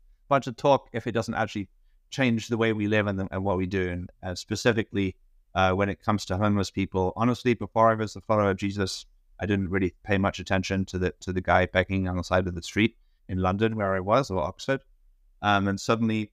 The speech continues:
something changed in me. Like, I couldn't ignore them anymore. I wanted to do something different. Um, and I, there's a lot of homelessness, specifically in the Bay Area in California. Um, and there's a lot of homelessness,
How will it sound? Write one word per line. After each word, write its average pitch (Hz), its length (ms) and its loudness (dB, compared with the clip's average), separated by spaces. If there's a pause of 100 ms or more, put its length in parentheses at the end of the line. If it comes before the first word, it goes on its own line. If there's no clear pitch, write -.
(140)
something 110 340 0
changed 127 400 0
in 95 100 0
me. 90 200 -4
Like, 90 180 -2
I 92 60 2
couldn't 98 240 0
ignore 104 280 2
them 107 120 0
anymore. 87 340 -2
I 87 40 -2
wanted 90 260 -6
to - 80 -14
do 95 120 -2
something 92 320 -4
different. 90 360 -2 (260)
Um, 87 300 -6
and 101 120 -2
I, 95 200 -2 (400)
there's 131 140 0
a 139 40 -2
lot 135 180 2
of 117 100 2
homelessness, 113 640 -2 (100)
specifically 113 720 -2
in 107 80 -2
the 95 60 -4
Bay 98 220 0
Area 98 340 2
in 90 120 -2
California. 98 720 0 (500)
Um, 95 360 2 (120)
and 104 240 0
there's 101 200 -4
a 104 40 -4
lot 123 200 4
of 107 200 0 (960)
homelessness, 127 840 2